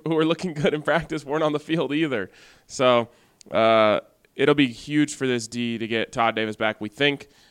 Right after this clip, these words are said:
Bryce Callahan, too, would maybe we would give him a break for not having him out there, but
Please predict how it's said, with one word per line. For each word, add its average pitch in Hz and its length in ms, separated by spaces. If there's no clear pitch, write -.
Bryce 120 260
Callahan, 160 680
too, 180 680
would 156 180
maybe 160 240
we 165 100
would 165 100
give 160 120
him 160 80
a 160 80
break 156 280
for 156 120
not 135 200
having 120 260
him 143 160
out 143 180
there, 135 220
but 110 280